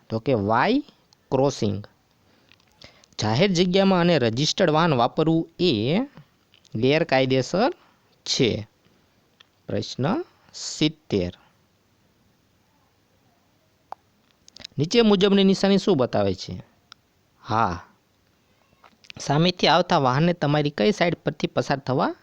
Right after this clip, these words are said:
દેશો? તો તમારી જમણી બાજુથી. નીચે મુજબની નિશાની શું બતાવે છે? તો કે જમણી બાજુનો વાળો.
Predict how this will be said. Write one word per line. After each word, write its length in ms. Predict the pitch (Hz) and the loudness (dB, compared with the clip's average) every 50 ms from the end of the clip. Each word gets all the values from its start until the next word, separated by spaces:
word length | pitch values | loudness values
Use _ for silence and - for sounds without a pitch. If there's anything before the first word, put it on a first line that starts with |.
| _ - | _ -8
દેશો? 540 | 127 123 127 135 139 139 120 - - 101 113 127 - _ _ _ _ _ _ _ _ _ _ _ | -6 -2 0 0 0 0 0 -4 -8 -10 -12 -14 -18 _ _ _ _ _ _ _ _ _ _ _
તો 60 | - 131 | -6 -4
તમારી 540 | - - 123 127 131 135 151 208 269 349 - _ _ - | -2 -2 0 0 2 2 0 0 -2 -2 -4 _ _ -6
જમણી 300 | - 120 131 151 156 147 | -2 -2 0 2 2 2
બાજુથી. 640 | 127 110 107 104 101 104 95 - - - 139 135 - _ _ _ _ _ _ _ _ _ _ - | 2 2 0 0 0 -2 -4 -4 -8 -14 -16 -16 -20 _ _ _ _ _ _ _ _ _ _ -6
નીચે 240 | 127 - - 214 214 | -4 -2 0 2 2
મુજબની 380 | 190 190 185 185 185 180 185 | 4 4 2 2 2 2 2
નિશાની 360 | 175 180 170 - - 180 180 175 | 2 2 0 0 0 0 0 0
શું 200 | - 226 185 139 | 0 0 0 0
બતાવે 400 | 120 117 - - 101 101 98 - | 0 -2 -4 -4 -4 -4 -6 -8
છે? 200 | - - - - - _ _ _ _ - - - | -10 -14 -16 -18 -20 _ _ _ _ -18 -14 -10
તો 80 | 123 | -8
કે 100 | - 117 | -6 -4
જમણી 340 | 104 - 110 117 135 156 160 | -4 -2 0 2 2 2 2
બાજુનો 580 | 135 123 117 113 110 123 127 143 175 240 359 - _ _ _ _ _ _ _ _ _ _ _ _ _ _ _ _ - | 2 2 2 2 2 0 2 2 2 0 -2 -4 _ _ _ _ _ _ _ _ _ _ _ _ _ _ _ _ -6
વાળો. 440 | 107 107 117 120 117 107 95 92 | -2 0 2 2 2 2 0 -2